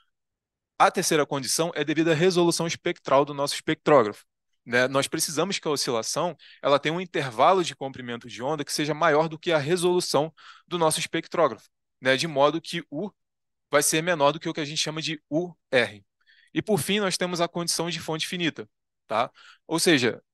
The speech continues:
quando você chega a frequências mais altas, o efeito de fonte finita ele começa a dominar, acaba com as oscilações, e com isso, nós precisamos, então, de uma, um comprimento de onda que seja maior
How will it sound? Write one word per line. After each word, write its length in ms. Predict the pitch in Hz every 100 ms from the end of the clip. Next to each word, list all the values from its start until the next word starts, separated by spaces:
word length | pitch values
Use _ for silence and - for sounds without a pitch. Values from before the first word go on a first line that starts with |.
| _ -
quando 320 | 165 226 208
você 220 | 160 156
chega 200 | - 143
a 40 |
frequências 420 | 139 139 135 127 120
mais 260 | 139 143
altas, 280 | 147 170 131
o 60 | 143
efeito 280 | - 151
de 100 | 151
fonte 240 | - 135 -
finita 280 | 147 131 143
ele 100 | 135
começa 340 | 151 127 -
a 20 |
dominar, 460 | 135 139 165 147 - _ _ -
acaba 400 | 117 - 127 127
com 100 | 131
as 100 | 123
oscilações, 720 | 135 139 139 - 151 175 - _ - - _ _ -
e 160 | 185
com 220 | 226 226 180
isso, 380 | 214 220 127 - _
nós 180 | - 151
precisamos, 600 | - 180 180 131 170 160
então, 380 | 127 120 151 180 -
de 180 | 131 160
uma, 480 | 170 170 160 135 -
um 120 | 147
comprimento 540 | 175 196 170 147 147
de 100 | 123
onda 180 | 131 160
que 80 | 151
seja 220 | - 151
maior 500 | 160 175 143 165 -